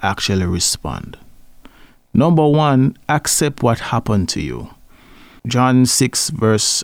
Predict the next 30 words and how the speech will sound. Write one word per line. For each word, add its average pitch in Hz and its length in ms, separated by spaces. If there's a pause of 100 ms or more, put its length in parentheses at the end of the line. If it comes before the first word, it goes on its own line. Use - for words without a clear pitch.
(120)
sixty-three 113 640
says, 95 520
"It 147 140
is 156 120
the 147 100
spirit 160 400
that 127 220
quickeneth, 131 520
the 113 120
flesh 123 500 (240)
profiteth 123 480
nothing. 113 500 (220)
The - 120
words 127 300
that 143 180
I 135 120
speak 113 360
unto 101 300
you, 98 200
they 87 120
are 82 120
spirit 139 560 (260)
and 95 220
they 80 80
are 78 120
life." - 500 (640)
Second 165 520
thing, 127 340 (100)
forgive 147 500
yourself. - 600